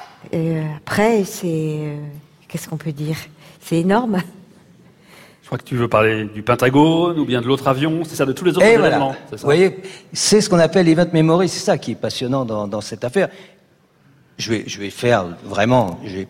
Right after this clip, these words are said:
Speaker 3: pas fait de calcul, hein, mais en gros, tout le monde, tous les Français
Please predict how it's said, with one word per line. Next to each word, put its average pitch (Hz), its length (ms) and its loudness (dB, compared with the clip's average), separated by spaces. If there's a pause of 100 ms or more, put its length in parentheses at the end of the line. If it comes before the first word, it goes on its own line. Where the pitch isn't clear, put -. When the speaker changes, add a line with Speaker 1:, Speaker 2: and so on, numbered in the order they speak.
(160)
Speaker 3:
pas 110 80 -2
fait 107 140 -2
de - 60 -8
calcul, 95 420 -2
hein, 123 160 0 (460)
mais 113 280 0
en 135 140 6
gros, 123 540 2 (240)
tout 262 120 8
le 247 80 8
monde, 143 340 2 (420)
tous 233 120 0
les 160 100 4
Français 117 600 -4